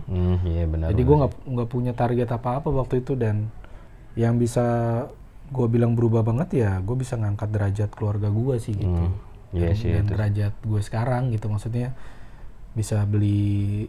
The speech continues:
Speaker 2: ini, bisa beli itu, bisa nguliahin adik gue gitu. Macam-macam sih ya, tapi yang paling berasa emang dari sisi ekonomi sih.
Speaker 1: Nah, gua nanya deh, kalau misalnya selain, selain faktor ekonomi misalnya,
Speaker 2: Heeh.
Speaker 1: faktor, eh, finansial dan juga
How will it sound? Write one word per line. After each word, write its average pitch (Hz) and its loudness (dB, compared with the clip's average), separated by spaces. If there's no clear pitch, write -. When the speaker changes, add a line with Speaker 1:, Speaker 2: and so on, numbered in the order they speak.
Speaker 2:
ini, 135 2
bisa 120 0
beli 110 0
itu, 143 4
bisa 98 -2
nguliahin 101 2
adik 104 0
gue 127 2
gitu. 110 -6
Macam-macam 107 0
sih 151 -2
ya, 113 0
tapi 113 -4
yang 151 -2
paling 127 -4
berasa 113 -2
emang 127 -4
dari 104 -2
sisi 107 -6
ekonomi 113 -2
sih. 131 -10
Speaker 1:
Nah, 139 12
gua 165 12
nanya 190 10
deh, 123 8
kalau 156 12
misalnya 196 10
selain, 151 10
selain 135 8
faktor 131 6
ekonomi 127 6
misalnya, 101 4
Speaker 2:
Heeh. 143 -6
Speaker 1:
faktor, 110 6
eh, 104 2
finansial 113 6
dan 107 4
juga 104 4